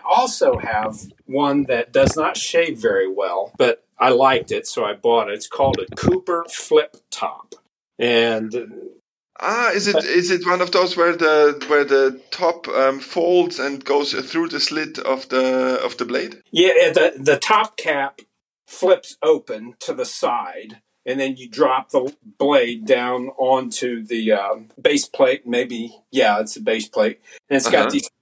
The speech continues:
Speaker 1: prongs that come down and go through the holes in the, the diamond cut holes in the, um, blade. But it, it's way too mild, and it kinda mangles the blade when the, the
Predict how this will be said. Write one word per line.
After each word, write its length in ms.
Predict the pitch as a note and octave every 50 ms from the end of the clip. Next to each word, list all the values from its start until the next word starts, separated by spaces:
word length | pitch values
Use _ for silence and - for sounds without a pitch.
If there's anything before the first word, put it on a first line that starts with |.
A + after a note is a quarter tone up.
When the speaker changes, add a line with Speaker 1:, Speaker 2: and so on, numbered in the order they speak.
| _ _ _ _ -
Speaker 1:
prongs 400 | - C#3 C3+ C3 C3 B2 G#2+ -
that 120 | A#2 -
come 240 | - - C3+ C3 B2
down 260 | A#2+ B2 A#2+ A#2+ A#2+ A#2
and 80 | A#2
go 260 | A2+ A#2 A#2+ A#2 A#2
through 340 | A2 - _ - D3+ C#3+ C3
the 100 | B2 A#2+ -
holes 420 | C3+ C3 B2+ B2 A#2 A2+ A2 A#2
in 160 | B2 A#2+ A#2
the, 240 | A2+ G#2 G2 G2 - _ _ _ _ _ _ _ _ _ _ _ -
the 80 | A#2+
diamond 380 | A2+ D3 B2+ B2 B2 A#2 A2 A2+
cut 280 | - - A#2+ A2 -
holes 460 | - - B2 A#2+ A2+ A2+ A2 G#2 - -
in 220 | A#2 A2+ A2+ A2
the, 240 | G#2+ G#2+ G#2 G2+ G#2+
um, 340 | G#2 G2 G#2+ A2 A2+ A2+ _ _ _ _ _ _ _ _
blade. 520 | B2 C#3 B2 A#2 A2+ A2 G#2+ G#2+ A2 G#2+ -
But 220 | - G#2+ - - _ - - - - - -
it, 220 | - E3 F3 E3+ -
it's 320 | - D3 C3 C3 - - -
way 280 | D3+ D3+ E3 E3+ F3
too 240 | D#3+ - - D#3 C#3+
mild, 640 | C3+ B2+ B2 B2 B2 B2+ B2+ B2 B2 B2+ B2+ C3 C3 - -
and 160 | A2+ A2+ G#2+
it 140 | A2+ A2+ -
kinda 340 | - - E3 D#3+ D#3+ D#3 B2+
mangles 800 | G#2+ G2+ G2+ G#2+ A2+ A#2 A#2+ B2+ C3 B2 B2+ B2 A#2+ A#2 A2+ -
the 120 | - G#2 - _ _
blade 540 | - A2 G#2 G2+ G#2+ A2 G#2+ A2 A2 A2 G#2+ G#2+ _ - - A#2+ G#2+
when 240 | G#2 G#2 G#2+ G2+ G2
the, 400 | F#2+ F#2 G#2 G#2 - - - - - A2
the 320 | G#2+ G2 F#2+ - - -